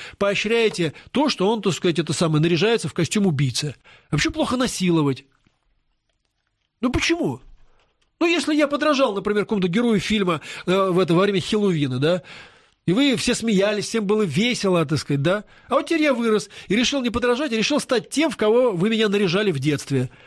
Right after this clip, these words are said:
Так чё вы против-то? А за что вы меня сажаете в тюрьму? Ну да, я как, как перерезал глотку.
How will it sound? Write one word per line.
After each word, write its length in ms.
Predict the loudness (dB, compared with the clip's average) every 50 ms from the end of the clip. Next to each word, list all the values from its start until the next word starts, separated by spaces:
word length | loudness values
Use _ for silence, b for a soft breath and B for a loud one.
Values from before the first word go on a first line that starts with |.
| b b b b _ _
Так 120 | -6 -4 -2
чё 160 | -2 -2 -2
вы 60 | -2 -2
против-то? 380 | -2 -4 -4 -4 -4 -4 -4 B B B
А 100 | B -2
за 80 | -2 -2
что 180 | -2 0 0
вы 60 | 0
меня 120 | 0 0 0
сажаете 480 | 0 0 0 2 2 2 2 0 -2
в 40 | -4
тюрьму? 460 | 0 0 0 2 2 0 0 -2 -6 _ b b b b b b b _ _ _ _ _ _ _ _ _ _ _ _ _ -2
Ну 120 | 0 2
да, 320 | 2 2 2 2 2 2 2
я 180 | 0 0 0
как, 220 | 0 0 -2 0 0
как 140 | -2 -2 0
перерезал 420 | 0 -2 0 0 0 0 0 0
глотку. 500 | 2 2 2 2 2 0 -2 -4 -4